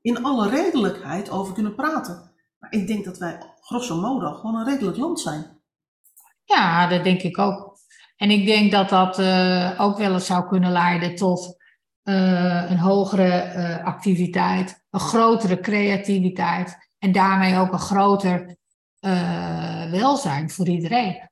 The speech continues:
Speaker 2: Maar ook de mogelijkheid om te zeggen van, "Nou, eh, ik heb in ieder geval een basisinkomen. Ik vind het belangrijk om eens even wat andere dingen te doen. Bijvoorbeeld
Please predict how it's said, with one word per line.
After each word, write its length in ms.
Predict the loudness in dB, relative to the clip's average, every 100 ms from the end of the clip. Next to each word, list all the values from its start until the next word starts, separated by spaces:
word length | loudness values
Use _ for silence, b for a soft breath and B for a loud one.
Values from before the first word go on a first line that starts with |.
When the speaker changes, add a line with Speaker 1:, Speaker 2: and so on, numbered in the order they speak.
| _
Speaker 2:
Maar 220 | 0 0 4
ook 240 | 4 6 4
de 80 |
mogelijkheid 840 | 4 6 4 0 -4 0 0 0 0
om 140 | -2
te 140 | -2
zeggen 380 | 0 0 0 -2
van, 560 | 2 4 4 2 -6 -16 _ _
"Nou, 260 | 0 0 0 -8 -18 _
eh, 380 | -4 -2 -4 -4
ik 100 | -2
heb 160 | 2
in 80 | 4
ieder 180 | 4 2
geval 280 | 0 0 0
een 100 | 0
basisinkomen. 1120 | 0 0 -2 -2 -2 0 0 0 0 -2 -6 _ b b b _
Ik 200 | 0 2
vind 160 | 2 2
het 140 | 2
belangrijk 600 | 2 2 2 2 0 0
om 100 | 0
eens 140 | 0 0
even 220 | -2 -2
wat 120 | -2
andere 380 | 0 0 0 0
dingen 280 | 0 0 0
te 120 | 0
doen. 340 | -2 -2 -6 _
Bijvoorbeeld 720 | -4 0 2 4 2 -2 -6